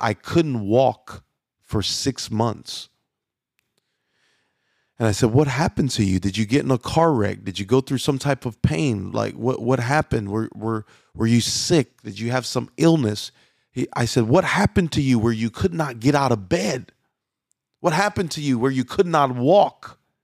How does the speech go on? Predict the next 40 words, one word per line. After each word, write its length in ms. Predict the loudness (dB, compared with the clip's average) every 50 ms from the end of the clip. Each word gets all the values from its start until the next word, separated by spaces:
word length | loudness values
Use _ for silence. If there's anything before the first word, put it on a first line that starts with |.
| _ _ _ _ _ _ _ _ _ _ _ _ _
that 100 | 0 0
you 200 | 2 4 2 2
were 100 | 2 2
confined 680 | 0 -2 -2 -2 -4 -4 0 2 2 2 2 0 -2 -2
to 80 | 0
your 180 | 2 4 4 2
bed 360 | 2 2 4 6 6 6 4
and 180 | 2 -2 -2 -10 _ _ _ _ _ _ _ _ _ _ _ _ _ _
needed 360 | -2 0 2 4 4 2 2
to 100 | -4 -4
be 160 | -2 -4 -4
taken 400 | 0 0 0 0 0 -4 -12 -14
care 320 | -8 0 2 4 6 6
of 160 | 6 4 4 2
for 160 | 0 0 0
six 340 | 0 0 0 0 0 0 0
months?" 240 | 2 2 2 2
I 60 | -2 -4
said, 240 | 0 0 0 2
"What 160 | 2 2 2 2
happened?" 520 | 2 0 -2 -2 -2 -2 -6 -4 -4 -4
He 120 | -6 -6
said, 200 | -4 -2 -2 0
"I 160 | 0 -2 -4 -4
just 480 | -6 -6 -6 2 4 4 4 4 -2
started 420 | -6 -2 2 2 2 2 0 -2 -2
learning 380 | 0 0 0 0 0 -2 -2
how, 200 | 0 0 0 -2 -4 -14 -20 -20 -14 _
how 100 | 2 4
to 80 | 6 6
walk 400 | 6 6 6 6 6 4 2 -2
again 500 | -10 -10 0 2 2 4 4 0 -2 -8 _ _ _ _ _ _ _
from 260 | 0 0 0 0 -2
therapy." 600 | -4 _ 2 4 6 6 4 4 2 0 0 0
I 120 | -2 -2
said, 260 | -2 0 -2 -2 -2
"What 180 | 0 0 0 0
happened 460 | 0 0 -2 -2 0 0 -2 -2 -2
to 100 | -4 -4
you?" 220 | 0 0 0 -2